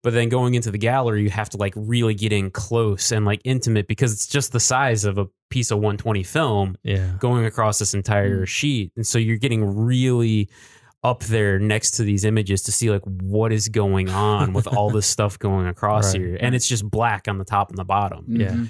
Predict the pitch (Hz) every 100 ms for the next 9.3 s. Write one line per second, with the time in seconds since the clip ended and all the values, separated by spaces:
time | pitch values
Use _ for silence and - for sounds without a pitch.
0 | - 113 - 120 - 107 104 117 110 92
1 | - 92 92 90 92 92 92 90 98 -
2 | 95 90 - - 156 180 151 127 135 131
3 | 113 - 123 110 98 101 101 - - 120
4 | 98 113 104 101 - 117 110 110 104 98
5 | 101 - _ - 123 113 107 104 95 101
6 | 95 95 92 92 - 98 95 - - 98
7 | 95 92 90 - - 95 - - - 92
8 | 95 - 95 92 107 98 98 _ - 117
9 | 131 117 98